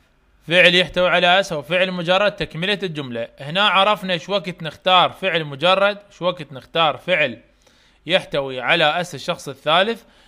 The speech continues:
لما يكون الفاعل عندي، لما يكون عندي الفاعل،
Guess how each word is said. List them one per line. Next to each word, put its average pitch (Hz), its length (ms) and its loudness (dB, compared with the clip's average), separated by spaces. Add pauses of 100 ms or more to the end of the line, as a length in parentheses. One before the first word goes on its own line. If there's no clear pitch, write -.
(140)
لما 151 240 -4
يكون 151 400 -4
الفاعل 165 560 2
عندي، 143 440 -6 (480)
لما 135 220 -12
يكون 139 340 -6
عندي 156 280 -6
الفاعل، 127 500 0